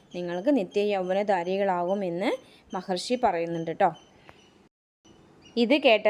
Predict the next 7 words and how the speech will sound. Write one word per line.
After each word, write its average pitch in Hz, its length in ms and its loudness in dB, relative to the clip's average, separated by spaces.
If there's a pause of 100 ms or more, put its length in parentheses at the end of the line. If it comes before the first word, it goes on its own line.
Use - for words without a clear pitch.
ദേവന്മാർ 190 600 0 (500)
പാലാഴി 196 540 0
കടയാൻ 185 440 2
വേണ്ടി 180 340 -4
തീരുമാനം 190 520 -2
എടുത്തു 185 260 -4
ട്ടോ. 180 180 -6